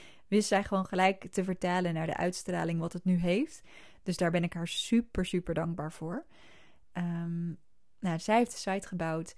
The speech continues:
En ik heb, ehm, in mijn netwerk even nog gekeken van, oké, welke schrijvers, wie kan mij hierbij helpen om ook artikelen, ehm, de wereld in te krijgen. En zo is Janine,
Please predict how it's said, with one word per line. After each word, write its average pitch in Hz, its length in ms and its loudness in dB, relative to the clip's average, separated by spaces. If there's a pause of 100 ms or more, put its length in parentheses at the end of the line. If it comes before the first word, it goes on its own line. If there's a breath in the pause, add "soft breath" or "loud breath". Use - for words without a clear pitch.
(380 loud breath)
En 196 160 2
ik 202 120 0
heb, 190 360 -4
ehm, 180 580 -2 (200)
in 196 140 2
mijn 185 120 4
netwerk 180 400 -2
even 180 200 -6
nog 180 120 -2
gekeken 165 500 -6
van, 165 220 -6
oké, 160 420 -6
welke 175 320 -4
schrijvers, 175 840 -4 (280 loud breath)
wie 185 220 0
kan 175 180 0
mij 175 100 0
hierbij 180 340 0
helpen 170 380 -2
om 170 100 -2
ook 170 120 -6
artikelen, 196 580 -4 (300 soft breath)
ehm, 185 300 -2
de 180 120 0
wereld 196 280 0
in 185 140 0
te - 80 -10
krijgen. 190 540 -4 (840)
En 196 180 0
zo 196 180 -2
is 180 200 -2
Janine, 190 340 0